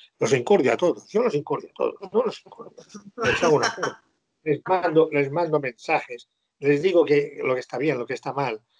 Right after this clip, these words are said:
Soy un chinche, soy un chinche. Total, total, que le dije, le dije al, al Sopra Serret, digo,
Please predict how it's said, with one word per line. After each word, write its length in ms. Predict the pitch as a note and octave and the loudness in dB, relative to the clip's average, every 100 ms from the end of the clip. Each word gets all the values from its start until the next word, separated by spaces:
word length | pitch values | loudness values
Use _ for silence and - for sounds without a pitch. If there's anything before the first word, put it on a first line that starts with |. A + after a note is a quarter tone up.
| _ | _
Soy 220 | - F#3+ | 2 2
un 80 | C3+ | 2
chinche, 420 | - B2+ - - - | -8 -12 -14 -14 -4
soy 180 | D#3+ | -4
un 60 | A2+ | -4
chinche. 320 | - - - _ - _ _ _ _ _ | -10 -14 -14 _ -20 _ _ _ _ _
Total, 560 | C3 B2 D#3+ D3+ E3 _ _ | -2 4 4 4 2 _ _
total, 480 | A#2 C#3+ C3 C#3 _ _ _ _ | -6 0 0 0 _ _ _ _
que 580 | - A#2 A2+ G#2+ G#2+ - _ _ _ _ _ | -4 0 2 2 0 -4 _ _ _ _ _
le 200 | - A#2+ | -4 -2
dije, 400 | A#2+ D3+ C#3+ C#3 | 0 -2 0 0
le 120 | C3 | 0
dije 500 | A2+ B2+ - B2+ B2+ | -4 -4 -4 -4 -2
al, 320 | A#2 G#2+ G#2 G#2 | 0 -2 -4 -8
al 100 | G2+ | -8
Sopra 260 | - B2 B2+ | -2 0 0
Serret, 400 | A#2 B2 A#2+ A#2+ _ _ _ _ | 2 4 4 0 _ _ _ _
digo, 580 | - A2+ G#2+ G2+ F#2+ - | -6 0 2 2 0 -10